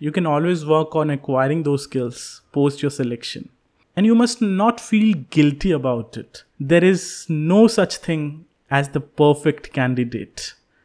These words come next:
right? So go out there and apply to as many jobs as you can. If you match at least fifty percent of the requirements, take your chances.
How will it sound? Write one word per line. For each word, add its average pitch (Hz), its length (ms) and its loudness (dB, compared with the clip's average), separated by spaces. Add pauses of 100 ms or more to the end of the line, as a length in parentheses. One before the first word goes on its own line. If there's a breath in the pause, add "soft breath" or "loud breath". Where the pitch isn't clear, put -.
(300)
right? 127 500 -4 (380)
So - 220 0
go 196 320 2
out 220 240 4
there 123 240 0 (280)
and 156 80 -2
apply 170 360 -2
to 208 180 -6 (160)
as 196 240 0
many 202 240 0
jobs 160 320 -4
as 147 160 -6
you 143 80 -4
can. - 480 -10
If 139 140 -4
you 156 80 0
match 151 320 0
at 151 120 -6
least 147 280 -4
fifty - 340 -2
percent 160 380 0
of 143 100 -2
the 139 80 0
requirements, 127 920 -4 (440 soft breath)
take 269 260 4
your 190 120 4
chances. - 720 -12